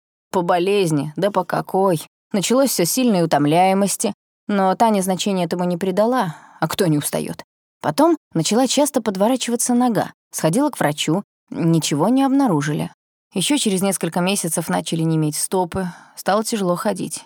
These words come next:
Илья забеспокоился, повез ее на обследование в Новосибирск. Там после нескольких консилиумов поставили диагноз: бас, прогрессирующее заболевание нервной системы. Эта болезнь поражает нейроны мозга, отвечающие за движение.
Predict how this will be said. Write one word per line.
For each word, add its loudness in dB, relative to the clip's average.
Илья 2
забеспокоился, 0
повез 2
ее 2
на 4
обследование 0
в -2
Новосибирск. -2
Там 4
после -2
нескольких -2
консилиумов -2
поставили -2
диагноз: -2
бас, 0
прогрессирующее 0
заболевание 0
нервной 0
системы. -4
Эта 0
болезнь 2
поражает 0
нейроны 0
мозга, 0
отвечающие -2
за -2
движение. -4